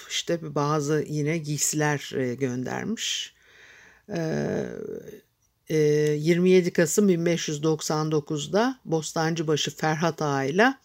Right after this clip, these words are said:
Kira Esperanza elçiliğe getiriyorlar. Ee, Kira da kendi armağanı olarak kraliçeye bir elmaslı yakutlu taçla bir mektubu, e, vermiş, iletmiş.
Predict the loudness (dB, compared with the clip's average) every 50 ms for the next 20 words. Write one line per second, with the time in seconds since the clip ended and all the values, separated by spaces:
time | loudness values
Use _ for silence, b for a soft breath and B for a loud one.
0 | b b b b b b b b b b _ 8 10 10 10 10 8 2 0 -2
1 | -4 -4 -2 -2 0 2 2 2 0 0 -2 -2 -2 -2 -2 -4 -8 _ -4 -2
2 | -2 -2 -2 -4 -4 -2 0 2 2 2 2 0 -2 -2 -4 -4 -2 -4 -2 0
3 | 0 0 -2 -2 -2 -2 -2 -2 -6 -12 -20 b b b b b b b b b
4 | b b b b -4 -2 0 0 0 0 0 0 -2 -2 -4 -6 8 10 10 10
5 | 12 10 6 6 4 2 2 0 -2 -6 -6 -4 -2 -2 0 0 0 2 2 2
6 | 2 2 0 0 0 0 2 2 2 2 2 2 0 -2 -4 -6 -2 -2 -2 -2
7 | -2 0 2 2 2 2 2 0 -2 0 0 0 2 2 0 0 0 -2 -2 -2
8 | -2 0 0 0 0 0 -2 -4 -6 -8 -6 -8 -8 -8 -6 -4 -4 -4 -2 -2
9 | -4 -4 0 0 0 0 0 -2 -4 -4 -6 -6 -4 -4 -4 -4 -4 -6 -6 -2
10 | 0 0 0 0 -2 _ _ _ -12 -10 -8 -8 -8 -8 -8 -10 -10 -10 -8 -8
11 | -6 -6 -6 -4 -4 -4 -4 -4 -4 -2 -2 -2 -4 -4 -4 -2 -2 -2 -2 -2
12 | -4 -4 -2 -2 -2 -4 -6 -8 -10